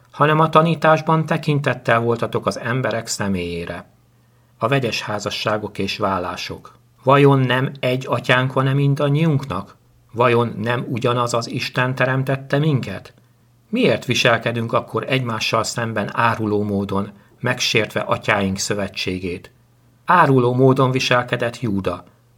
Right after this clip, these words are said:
Szégyenletes dolgot vittek végbe Izraelben és Jeruzsálemben.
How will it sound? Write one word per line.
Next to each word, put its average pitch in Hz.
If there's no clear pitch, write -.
Szégyenletes 110
dolgot 98
vittek -
végbe 92
Izraelben 135
és 113
Jeruzsálemben. 90